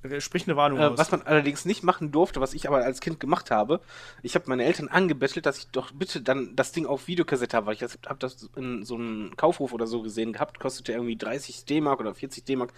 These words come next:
Speaker 2: arschteuer.
Speaker 1: Ja, ja, die waren schweineteuer.
Speaker 2: Und dann hatten die mir das gekauft, ich freu mich voll, leg das ein und ich, klar, ich kannte ja nur diesen spanischen, total emotionalen Kommentar, der voll abgegangen ist. Und dann im Deutschen war der Carsten Schäfer auf der einen Seite, kein Problem,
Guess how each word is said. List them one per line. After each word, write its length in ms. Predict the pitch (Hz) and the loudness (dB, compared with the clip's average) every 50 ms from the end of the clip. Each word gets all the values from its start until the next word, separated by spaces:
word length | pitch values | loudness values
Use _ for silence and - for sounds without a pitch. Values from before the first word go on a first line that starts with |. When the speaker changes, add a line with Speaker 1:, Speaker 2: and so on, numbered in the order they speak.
| - - - - - | -18 -20 -18 -12 -4
Speaker 2:
arschteuer. 560 | - - - - - - 165 160 147 151 131 | -2 -2 -2 0 0 2 6 8 8 8 8
Speaker 1:
Ja, 20 | |
ja, 100 | 131 131 131 | 8 6 2
die 40 | 127 | 2
waren 100 | 131 127 | 0 -4
schweineteuer. 600 | - - 143 139 139 135 - 147 135 127 135 143 | -4 -4 -4 -4 -4 -4 -4 -4 -4 -2 0 0
Speaker 2:
Und 220 | 151 147 123 - - - - | 0 0 -2 -4 -10 -16 -10
dann 140 | 120 135 139 | -4 0 0
hatten 140 | 151 - - | 0 0 0
die 60 | 185 | 0
mir 240 | 151 143 135 135 117 | 0 2 2 2 2
das 140 | 135 139 - | 0 -2 -2
gekauft, 440 | 135 - - - 165 160 156 - | -4 -6 -4 -2 -2 -4 -4 -6
ich 140 | - - - | -10 -12 -10
freu 180 | - - 156 175 | -4 -2 -2 -2
mich 180 | 160 127 - | -2 -2 -6
voll, 280 | - - 117 127 165 220 - - - - _ - | -6 -4 -2 -2 -2 -2 -4 -10 -20 -20 _ -4
leg 120 | - 156 - | -4 -2 0
das 120 | - 143 - | 0 -2 0
ein 380 | - - 165 151 139 156 220 - - _ - - _ _ _ _ - - - | 4 6 6 6 6 4 0 -6 -10 _ -20 -20 _ _ _ _ -20 -8 -4
und 320 | 151 151 151 - - - - | 0 0 0 -2 -4 -8 -8
ich, 160 | - 151 135 - | -8 -6 2 8
klar, 180 | - 208 156 | 10 10 10
ich 60 | 135 | 10
kannte 180 | - 170 160 160 | 8 4 4 4
ja 40 | 143 | 4
nur 100 | 151 151 | 4 2
diesen 220 | 143 139 131 131 | -2 -2 -4 -4
spanischen, 920 | - - - 131 151 156 151 - - - 143 143 139 135 135 131 113 - | -4 0 2 2 2 2 0 -2 -2 -2 -2 0 0 0 0 -2 -4 -6
total 420 | - - - - 135 131 139 143 127 | -8 -10 -4 -2 2 4 4 4 4
emotionalen 640 | 143 139 135 - - 127 120 120 123 127 131 127 | 2 0 -2 -4 -6 -4 -2 0 0 0 0 -2
Kommentar, 560 | - - 123 113 104 - - 127 123 151 151 | -4 -6 -6 -8 -8 -8 -6 -2 0 0 2
der 140 | 135 135 117 | 0 -2 -4
voll 140 | - - - - | -4 -6 -8 -8
abgegangen 420 | - - - 139 117 120 113 107 | -6 -6 -4 0 2 2 2 2
ist. 200 | 117 160 - - - - - - - - - - - | 0 -4 -6 -8 -14 -20 -20 -20 -20 -20 -20 -20 -12
Und 80 | - | -6
dann 280 | - 139 143 147 143 131 - - - | -4 -2 -2 -2 -4 -8 -10 -10 -8
im 120 | 151 151 | -4 2
Deutschen 500 | 139 160 190 202 196 - - 180 196 202 202 - - | 8 10 10 10 8 6 2 0 0 0 -2 -2 2
war 100 | 113 123 | 4 4
der 80 | 131 - | 4 6
Carsten 320 | - 160 151 - - 135 | 6 6 4 4 2 -2
Schäfer 300 | - - 160 180 - 139 | 2 4 4 4 4 2
auf 80 | 117 - | -2 0
der 80 | 117 | 0
einen 160 | 156 165 139 | 0 2 2
Seite, 200 | 120 127 123 135 | 2 2 2 0
kein 220 | - - 226 240 240 | 2 6 6 6 6
Problem, 400 | - - 135 123 - 190 240 | 6 0 0 4 4 4 2